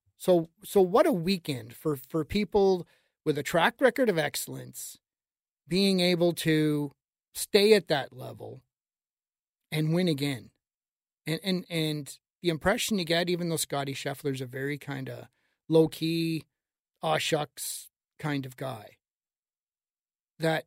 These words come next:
that hunger for more wins just fuels you to have more <laughs> wins, like, never satisfied. What a remarkable weekend for sports, a remarkable day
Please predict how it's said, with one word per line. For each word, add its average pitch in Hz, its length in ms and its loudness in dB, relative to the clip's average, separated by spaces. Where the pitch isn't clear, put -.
that 156 300 -2
hunger 190 460 2
for 147 280 -2
more 160 320 4
wins 139 840 -4
just 160 260 0
fuels 202 460 2
you 151 180 -2
to 139 140 -8
have 165 300 2
more 143 340 -6
<laughs> - 80 -12
wins, 135 320 -6
like, 156 220 -6
never 240 320 2
satisfied. 190 880 -4
What 233 140 0
a 277 40 2
remarkable 196 600 2
weekend 170 400 -2
for 139 100 -14
sports, - 420 -8
a 156 60 -4
remarkable 175 460 2
day 147 420 0